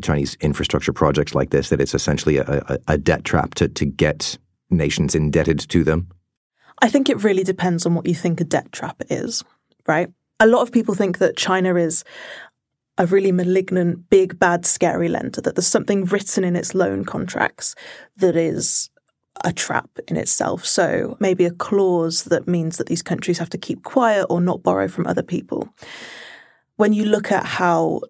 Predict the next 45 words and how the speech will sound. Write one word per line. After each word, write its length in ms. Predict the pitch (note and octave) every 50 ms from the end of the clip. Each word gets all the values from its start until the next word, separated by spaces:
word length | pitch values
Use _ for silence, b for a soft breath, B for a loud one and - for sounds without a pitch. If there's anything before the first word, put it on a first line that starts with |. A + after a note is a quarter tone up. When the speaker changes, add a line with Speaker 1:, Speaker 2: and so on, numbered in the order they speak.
| _ -
Speaker 2:
loan 320 | F#3+ F3+ F3 F3 F3 F3+
contracts 520 | E3+ - F3 E3+ F3 - - - - - -
work, 400 | G3+ G#3+ A2+ A#2 - - - - - -
China's 360 | - - G#3 F#3+ F#3+ F#3 F3+
are 60 | F3+
no 220 | F#3 F#3 F3+ F3 F3
less 300 | F#3+ G3 F#3 F3 - G3
or 60 | F3+
more 200 | F3+ - - -
scary 480 | - - - - - - - - - -
than 440 | - - - F2+ F#2 - - E3+ -
the 80 | - G#3+
World 300 | G3+ G3+ F#3 F3+ F3+ -
Bank 260 | - - - F3 - - -
or 60 | F3
the 140 | F3+ - -
I 180 | F3 F3 E3+
M 100 | E3+ F3
F 240 | - - E3+ - - -
or 120 | - E3+ E3
America. 640 | E3 F3 E3+ D#3 - - - - - - - - - _ _ _ _ _ _ _ _ -
What 160 | G3+ G3+ G#3
actually 400 | G3+ - - - - - G3+ F3+
just 220 | G3 G3 F#3 -
happened 420 | - F#3 F#3+ F#3+ - A#3+ A#3+ B3 A#3
in 120 | F#3+ F3+
the 60 | F3+
crisis 440 | - - - F3 F3 F3 - - -
of 100 | F3 E3+
Chinese 460 | - - F3+ E3+ E3+ F3 E3+ E3+ -
lending 380 | F3 E3 E3 E3+ F#3 F3+ F3+ -
is 200 | - F#3 E3+ -
that 140 | E3+ - -
there 180 | E3 E3 E3
is 140 | E3 E3 -
so 340 | - - - - G3 F3+ F3
much 300 | F3 - F3 - - -
of 80 | -
it 160 | E3+ E3+ E3+ -
and 120 | - F3+ E3
it 120 | - -
came 300 | - - F#3 F3+ E3+ D#3+
on 220 | D#3+ D#3+ D#3+ E3 -
so 320 | - - - E3+ E3+ E3+
fast. 480 | - - F#2 F#2 - - - - -